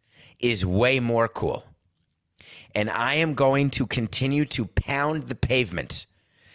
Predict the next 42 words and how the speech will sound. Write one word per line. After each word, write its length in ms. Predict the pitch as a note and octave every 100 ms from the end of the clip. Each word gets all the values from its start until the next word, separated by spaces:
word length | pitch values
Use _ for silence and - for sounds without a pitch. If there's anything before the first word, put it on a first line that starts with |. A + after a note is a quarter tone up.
| - -
that 160 | A#2 A2+
Shei-, 300 | - C3 C#3
Shohei 680 | C3 G2 - C#3+ D3 C#3
Ohtani, 580 | C#3+ C#3 - A2+ G2+ D2+ - - -
I'm 180 | G#2+ C#3
a 60 | D3+
convert. 680 | - C#3 D#3 C3 F2+ - _ _ _ - - -
And 220 | - A#2+
when 140 | A#2+ C3
you 140 | B2+
do 200 | A2 E3+
something 540 | F#3+ - F3 - A#2+ F#2+
wrong, 460 | G2+ A2 B2+ C3+ - - -
of 180 | G2+ -
course 300 | C3 C#3 -
you 100 | B2
overcompensate. 1120 | G2+ A#2 A2+ - A2 - B2+ A#2 - B2 C3 - -
You 100 | G2
try 280 | - A#2+ A#2+
to 80 | A#2+
make 200 | A#2 A#2
up 140 | A2
for 300 | - A2+ A#2
it 120 | A#2+ - _ _ _ _ - - _ -
twice 500 | - C3 B2+ C3 -
more 300 | - A2 A#2
than 160 | A#2+ A2+
you 80 | G#2+
should. 440 | - G#2+ A2+ B2 - _ _ _ _ _ _ _ - -
But 100 | C3
I 80 | B2+
was 120 | B2
so 260 | - E3 D#3+
wrong 260 | D3 C#3
about 220 | C#3 B2 A#2
Ohtani 500 | A2 - A#2 A#2+ A#2
that 100 | G2
I 100 | G2
need 180 | A#2
to 100 | -
mention 380 | G#2 A2 - G2+
him 160 | F#2+